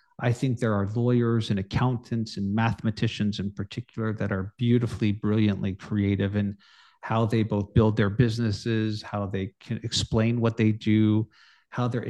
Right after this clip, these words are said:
able to come up with new and different ideas. I think subjecting creativity to just the arts is probably one of the biggest mistakes we've ever made.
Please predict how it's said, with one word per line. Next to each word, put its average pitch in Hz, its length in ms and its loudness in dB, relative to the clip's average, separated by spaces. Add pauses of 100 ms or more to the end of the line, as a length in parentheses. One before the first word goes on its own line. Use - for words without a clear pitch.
able 113 120 -4
to - 120 -8 (120)
come 120 120 4
up 113 180 2
with 101 180 -4
new 107 180 2
and 101 140 0
different 104 340 -2
ideas. 104 800 -2 (480)
I 143 160 2
think 139 340 0 (320)
subjecting 127 640 -2
creativity 117 760 0
to - 180 -8
just 113 240 -4
the 110 140 -2
arts 117 360 -2 (220)
is 107 240 -2
probably 113 360 0
one 107 120 0
of 104 60 0
the 104 160 -2
biggest 107 260 0
mistakes 107 440 0
we've 98 260 0
ever 98 120 -4
made. 98 440 -2